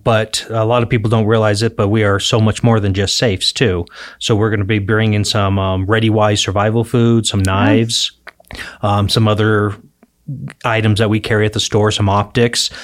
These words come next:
Speaker 1: and also, uh, gold and silver as we do precious metals too.
Speaker 2: Wow. So you are definitely more than just safes.
Speaker 1: We are. We are a lot more. <laughs>
Speaker 2: So preppers, that's, like, different, like, emergency food, or what is that type of
Speaker 1: Uh,
Speaker 2: stuff?
Speaker 1: yeah. So we carry, um,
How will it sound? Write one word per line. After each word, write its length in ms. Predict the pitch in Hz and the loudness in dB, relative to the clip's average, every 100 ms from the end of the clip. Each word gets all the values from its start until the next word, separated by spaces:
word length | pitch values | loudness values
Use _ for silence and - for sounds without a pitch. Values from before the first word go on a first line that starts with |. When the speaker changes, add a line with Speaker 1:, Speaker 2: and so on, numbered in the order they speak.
| - - - | -18 -10 -4
Speaker 1:
and 320 | 104 101 101 | -2 0 2
also, 360 | 107 - 113 | 0 0 2
uh, 140 | 104 101 | 2 2
gold 240 | 104 110 | 0 0
and 60 | 101 | 2
silver 340 | 139 110 98 | 0 2 0
as 140 | 95 110 | -2 -4
we 100 | 98 | -4
do 200 | 101 95 | -2 -4
precious 360 | - 98 98 | -4 -6 -2
metals 300 | 120 104 92 | -2 0 -2
too. 220 | - - - - - | -4 -6 -6 -18 -6
Speaker 2:
Wow. 400 | 190 254 214 127 | 0 2 2 -2
So 180 | - - | -2 2
you 260 | 202 220 240 | 4 4 2
are 380 | - 208 202 185 | 2 4 4 4
definitely 440 | 170 202 208 196 | 2 2 4 4
more 200 | 190 175 | 4 4
than 180 | 170 170 | 4 4
just 240 | 156 151 | 2 0
safes. 460 | - - - - - | -2 -4 -4 -12 -10
Speaker 1:
We 300 | 113 120 117 | -4 0 2
are. 220 | 107 90 95 | 2 0 0
We 180 | 113 | 0
are 100 | 107 | 2
a 60 | 101 | 2
lot 320 | 101 113 - | 2 0 -2
more. 220 | 95 87 - | -6 -6 -2
<laughs> 20 | - - _ _ - - - | -2 -2 _ _ -18 -10 -4
Speaker 2:
So 360 | - 247 208 - | 2 4 4 2
preppers, 540 | - - 208 - 160 156 | -8 -4 -2 2 2 2
that's, 320 | 180 - - | 0 -2 0
like, 400 | 196 180 180 - 180 | 2 2 -2 -10 -2
different, 520 | 196 190 185 175 - | 0 2 2 2 0
like, 260 | 180 170 - - | -2 -2 -6 0
emergency 540 | 190 196 196 190 196 | 4 6 4 4 2
food, 420 | 196 202 196 190 | 6 6 8 6
or 260 | 180 175 170 | 6 6 4
what 200 | 165 180 | 2 4
is 220 | 175 175 | 4 4
that 160 | 170 - | 0 0
type 180 | - 175 | 0 2
of 60 | |
Speaker 1:
Uh, 100 | 127 | 4
Speaker 2:
stuff? 300 | - 131 131 | 4 2 0
Speaker 1:
yeah. 200 | 135 156 | 2 2
So 220 | 120 - 139 | 2 2 2
we 160 | 135 | 2
carry, 380 | 123 151 147 139 | 2 2 4 6
um, 320 | 123 117 110 | 6 4 2